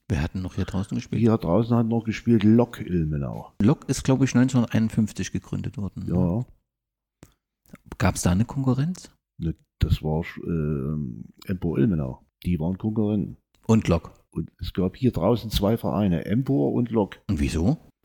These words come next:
Speaker 2: Die haben sich halt so <laughs> gegründet. Das weiß ich jetzt nicht so. Das waren, damals haben doch nach dem Krieg und auch in den fünfziger Jahren hat doch jeder Fußball gespielt. Jeder, der gerade auslaufen konnte, war auf dem Fußballplatz.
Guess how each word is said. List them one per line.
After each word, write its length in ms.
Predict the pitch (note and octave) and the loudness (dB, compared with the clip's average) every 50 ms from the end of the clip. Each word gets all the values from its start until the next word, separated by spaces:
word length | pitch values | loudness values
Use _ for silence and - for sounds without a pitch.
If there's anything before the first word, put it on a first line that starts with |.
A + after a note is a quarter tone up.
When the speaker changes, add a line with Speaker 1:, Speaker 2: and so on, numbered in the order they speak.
| _ - | _ -8
Speaker 2:
Die 100 | E2 D2+ | -6 -6
haben 180 | - D#2 D2+ | -6 -8 -8
sich 160 | C#2+ C#2+ C#2 | -10 -10 -8
halt 160 | D2+ D#2 C#2+ - | -8 -8 -6 -6
so 140 | D#2+ D2+ | -6 -6
<laughs> 0 | |
gegründet. 880 | C#2 D#2 - - - - - - G3+ F3+ G#2+ F2+ G#2 G#2+ - - - _ _ _ _ - - - - - - _ _ _ | -6 -8 -6 -6 -6 -4 0 2 2 2 4 4 2 2 0 -6 -12 _ _ _ _ -20 -20 -20 -20 -20 -20 _ _ _
Das 200 | _ - E2 - | _ -14 -14 -6
weiß 220 | - F2+ F#2+ A2+ A2 F#2+ | -4 0 0 0 0 0
ich 100 | D#2+ C#2+ | -2 -2
jetzt 240 | E2 D#2 D2 - | -2 -4 -4 -4
nicht 200 | C#2+ C#2 C#2+ C#2 | -6 -6 -6 -6
so. 140 | - C2+ C2+ | -6 -8 -8
Das 240 | B1+ - C2+ - - | -8 -10 -12 -12 -10
waren, 480 | - B1+ D2 D#2 C2+ A#1+ B1 A1+ - _ _ | -8 -6 -6 -6 -6 -8 -10 -12 -14 _ _
damals 420 | - E2 D#2+ E2 F2 E2+ E2 - - | -8 -6 -4 -4 -4 -4 -6 -6 -6
haben 160 | F#2 F#2 F2+ | -4 -4 -2
doch 300 | - E2+ D#2+ - - _ - - - - _ _ _ _ _ _ _ | -2 -4 -6 -6 -12 _ -20 -20 -20 -20 _ _ _ _ _ _ _
nach 260 | - D2 D#2 F2 F2 | -10 -6 -6 -4 -4
dem 120 | F2+ E2+ D#2+ | -4 -6 -6
Krieg 420 | - - F#2 A#2 B2+ B2 - - | -4 -2 0 0 0 0 -2 -2
und 240 | D#2+ F2+ F#2+ F2+ - | -2 -2 -2 -2 -2
auch 220 | D2+ E2 F2 F2 | -4 -4 -4 -2
in 80 | F#2 E2 | -2 -2
den 140 | E2+ E2+ D#2 | -2 -2 -2
fünfziger 340 | - A#2 - - F2 F2 | -2 -4 -2 -2 -2 0
Jahren 320 | F2 F#2 F#2+ F#2 G2+ G2 F#2 | 2 2 2 2 0 0 0
hat 100 | G#2 - | 0 0
doch 80 | F#2 | 0
jeder 240 | F#2+ F#2+ G#2 G2 F2+ | 2 2 2 2 0
Fußball 380 | - - E3 D3+ - A2 G2 E2 | 0 0 0 0 2 0 0 0
gespielt. 500 | D#2+ D#2+ - - D#2+ D2 B1 - - - _ _ _ _ _ - | -2 -6 -6 -6 -6 -6 -6 -8 -14 -20 _ _ _ _ _ -2
Jeder, 220 | E2 F#2+ F#2+ G2 | 0 2 2 2
der 160 | F2 A2 G2+ | 2 2 2
gerade 280 | G2 - G2+ G#2+ G2+ F2 | 2 2 2 2 4 4
auslaufen 440 | F2+ A#2 A#2+ G#2+ A2+ A2 A#2 A2+ A2 | 4 2 2 2 2 2 2 0 0
konnte, 320 | - A#2 A#2 A#2 A2+ G#2+ | 2 2 4 4 2 2
war 160 | G2+ G#2+ A2 | 2 2 2
auf 60 | A2+ G#2+ | 2 2
dem 80 | G#2+ | 2
Fußballplatz. 680 | A2 B2+ A#2 - - F#2+ E2 - E2 D#2 - - - | 2 2 2 4 2 2 2 0 -2 -2 -4 -6 -10